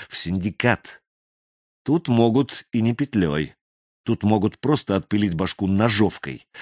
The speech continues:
С них станется. Никакой метаморфоз не поможет. В общем, задание придётся выполнить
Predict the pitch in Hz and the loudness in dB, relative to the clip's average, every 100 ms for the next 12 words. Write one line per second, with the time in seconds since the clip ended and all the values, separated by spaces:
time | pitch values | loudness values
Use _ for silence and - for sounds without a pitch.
0 | - - 107 113 - 131 90 71 - 58 | -12 -6 -2 -2 0 0 0 -2 -8 -10
1 | - _ _ _ 104 107 107 - 123 131 | -16 _ _ _ -4 0 0 2 4 4
2 | 135 127 135 - 87 87 113 120 120 87 | 4 4 2 2 -2 -2 0 2 2 0
3 | - - - _ _ _ _ _ _ _ | -2 -12 -20 _ _ _ _ _ _ _
4 | _ - 113 175 - 160 139 - - - | _ -6 0 0 0 2 2 -2 -20 -20
5 | - - 101 151 202 170 107 104 123 - | -20 -6 0 4 4 4 4 2 2 2
6 | 98 110 87 85 85 | 2 2 0 -4 -6